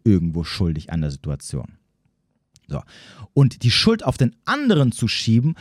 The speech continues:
und dann diesen Groll zu hegen, hat nur für dich Nachteile in der Zukunft. Nicht für den anderen. Den anderen schadest du nicht damit. Der andere ist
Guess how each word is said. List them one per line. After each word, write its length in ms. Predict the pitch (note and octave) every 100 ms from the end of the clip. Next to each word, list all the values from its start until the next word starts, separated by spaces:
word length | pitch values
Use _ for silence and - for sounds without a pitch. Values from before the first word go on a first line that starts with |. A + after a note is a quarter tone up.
| - G2
und 120 | B2
dann 160 | C#3+
diesen 260 | A#2+ A2 A2+
Groll 400 | F#2 A2 G3+ C4
zu 200 | - C3
hegen, 400 | F#2+ G#2 G#2+ D#3 - - -
hat 260 | C#3+ C#3
nur 560 | C3 D3 G3 C4+ C4+ C#3+
für 300 | - - B2
dich 480 | G2+ A3 F#3+ - - _ _
Nachteile 680 | G2+ A#2+ D3 A#2+ - C#3+ C#3+
in 100 | C3+
der 100 | C3
Zukunft. 480 | - D3+ - E2+ -
Nicht 340 | C3 A3+ C4
für 100 | -
den 120 | A3+
anderen. 300 | A#3 A3+ D3+
Den 100 | A2
anderen 320 | E3 A#3 B3+ A3
schadest 380 | A#3 A#3+ F#3+
du 40 | A#2
nicht 140 | G2
damit. 220 | E2 D#2+
Der 160 | F3+ F#3
andere 240 | C#4+ B3+
ist 120 | G3+